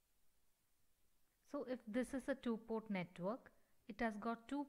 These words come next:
ports, input and output port. The input voltage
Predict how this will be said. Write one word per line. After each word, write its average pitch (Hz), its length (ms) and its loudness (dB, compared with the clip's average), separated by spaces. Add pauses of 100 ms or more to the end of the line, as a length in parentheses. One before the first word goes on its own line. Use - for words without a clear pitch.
ports, 202 400 0 (240)
input 226 460 2 (200)
and 240 260 0
output 208 460 -2
port. 165 160 -4 (800)
The 226 120 -6
input 262 440 0 (240)
voltage 214 720 0